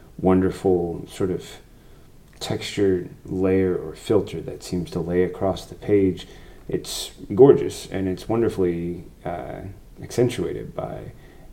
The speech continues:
Eber Ferreira on inks, Adriano Lucas with the colors, Pat Brosseau with the letters. The original cover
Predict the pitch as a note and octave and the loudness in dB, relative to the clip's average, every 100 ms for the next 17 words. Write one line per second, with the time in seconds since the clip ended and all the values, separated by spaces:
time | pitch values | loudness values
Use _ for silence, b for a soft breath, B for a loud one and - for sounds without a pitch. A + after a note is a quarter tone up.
0 | - F2+ F2+ F2 F2+ E2+ F2 F#2 - F2 | -4 0 0 0 0 2 2 0 -2 -8
1 | E2 - A2 A2 A#2 - - - F2+ E2 | -8 -6 -4 -4 -6 -12 -8 0 0 0
2 | E2+ E2 D#2 F#2+ G2 F#2 F#2+ - - - | -2 -2 -2 0 0 -2 -4 -10 -18 -20
3 | - E2+ - - - A2 F2+ F#2 - B | -8 -8 -8 -12 -2 2 2 0 -6 B
4 | B B B - F#2 F2 F2+ - G2+ F#2+ | B B B -2 -2 0 -4 0 2 2
5 | - A#2+ - E2+ F2 - E2 E2 G#2+ F2 | 0 -8 -4 0 0 -2 -2 2 4 2
6 | D#2+ - - b b b b b - F#2+ | -4 -10 -16 b b b b b 0 6
7 | F#2 F#2+ C3 A#2+ F2 - D#2+ - | 8 8 8 6 2 -2 -8 -8